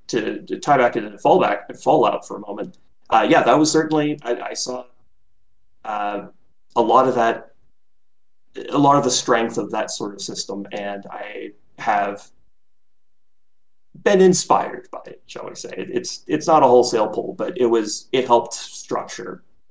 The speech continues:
a lot of things. Um, and yeah, it's, it, it, being able to customize your character, that feels good. Uh, it, it be in Star Wars, like the Fantasy Flight,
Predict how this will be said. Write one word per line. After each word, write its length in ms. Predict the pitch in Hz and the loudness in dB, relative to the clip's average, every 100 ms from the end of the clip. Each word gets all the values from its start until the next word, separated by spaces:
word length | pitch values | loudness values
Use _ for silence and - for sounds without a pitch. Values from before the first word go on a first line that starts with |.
| - | -10
a 40 | |
lot 220 | 107 107 | -6 -6
of 100 | - | -10
things. 400 | - - 147 - - - - - - - - | -12 -14 -14 -18 -20 -20 -20 -20 -20 -18 -6
Um, 480 | 110 107 101 104 - - | -2 -2 -2 -8 -10 -2
and 100 | 127 | 4
yeah, 180 | 151 - | 4 4
it's, 400 | 123 - - - | 2 2 -8 -10
it, 180 | 127 - - - - - | -12 -14 -16 -20 -20 -14
it, 220 | 127 - | -14 -6
being 260 | 131 139 143 | -2 0 2
able 240 | 131 147 | 2 0
to 100 | 151 | -2
customize 580 | 120 131 131 139 135 131 | -2 0 -2 -4 -10 -10
your 80 | 127 | -8
character, 720 | 143 160 190 185 113 - - - - | -4 -4 -4 -4 -8 -8 -12 -20 -20
that 220 | - - - | -16 -16 -16
feels 400 | - 143 170 160 | -6 2 4 2
good. 480 | - 139 160 - - - - - - - - - | 2 2 4 2 -4 -18 -20 -20 -20 -20 -20 -20
Uh, 120 | - - | -18 -6
it, 200 | 120 110 | -4 -2
it 100 | 127 | -2
be 120 | 123 | 0
in 120 | 117 - | 0 -2
Star 320 | - 131 131 | -8 -8 -8
Wars, 200 | 127 120 | -10 -8
like 140 | 113 | -10
the 60 | - | -10
Fantasy 280 | 127 147 - | -12 -12 -14
Flight, 280 | - - | -18 -20